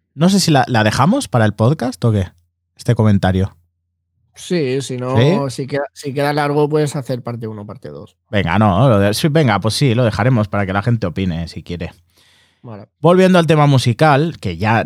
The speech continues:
Speaker 1: he perdido el hilo completamente de lo que estábamos hablando, pues, eh, ah, sí, de que estaba escuchando Extremoduro, tú fíjate, con las cosas que yo me levanto, loco.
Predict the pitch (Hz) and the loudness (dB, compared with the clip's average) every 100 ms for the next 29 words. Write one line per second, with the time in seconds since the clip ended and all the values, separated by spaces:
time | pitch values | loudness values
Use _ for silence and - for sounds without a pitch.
0 | 101 - 104 113 101 110 107 92 117 98 | -2 -4 -4 -2 0 0 0 0 -2 -2
1 | 95 90 104 101 110 90 80 82 - 104 | -2 -2 2 2 2 2 -2 -4 -2 0
2 | 117 107 107 127 123 110 170 - 113 95 | 2 2 2 2 2 2 0 -2 -2 0
3 | 90 87 - 101 92 87 85 85 - 123 | 0 -4 -4 -4 -2 -2 -4 -6 -2 -2
4 | - 117 90 90 - 120 123 113 123 117 | 2 0 0 -2 0 0 2 2 2 2
5 | 113 95 90 92 82 82 95 87 - 71 | 2 2 2 2 0 -2 -4 -6 -6 -4
6 | 87 90 90 - _ - 90 85 - 107 | -2 0 -2 -6 _ -6 -2 0 0 0
7 | 107 95 104 90 82 85 78 82 - | 2 2 2 0 0 -4 -4 -6 -8